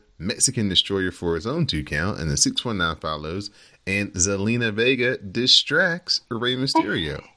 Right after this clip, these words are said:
The top rope splash from Rey eats the knees, and the cradle by Andrade gets two count. Rey cradles Andrade for his own two count. Andrade hits power bomb and goes for Rey's mask.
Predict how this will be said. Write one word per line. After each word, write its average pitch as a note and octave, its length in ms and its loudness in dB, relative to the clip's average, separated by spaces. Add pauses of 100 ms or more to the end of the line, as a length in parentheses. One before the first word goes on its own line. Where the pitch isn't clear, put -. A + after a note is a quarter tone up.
(720)
The F3+ 180 -4
top C#3 320 -6
rope C3 220 -4
splash A2+ 400 0
from F#2+ 100 -4
Rey G2 260 -2
eats C3+ 220 -2
the F#2 120 -4
knees, C3+ 380 4
and E2 140 -4
the D#2 60 -2
cradle G#2+ 320 -4
by E2+ 180 -2
Andrade E2+ 460 -2
gets F2 240 -4
two D#3+ 180 2
count. C#2 260 -10 (520)
Rey B2+ 180 0
cradles B2+ 480 -2
Andrade A2+ 540 0
for C3 160 2
his C3 120 0
own D#3 220 -2
two D2+ 160 -2
count. C2 300 -8 (260)
Andrade E2 480 0
hits E2 180 0
power F2 340 -6
bomb A2+ 420 0
and F2+ 160 -2
goes D2 260 2
for G2+ 240 0
Rey's D2+ 400 -2
mask. B2+ 500 -4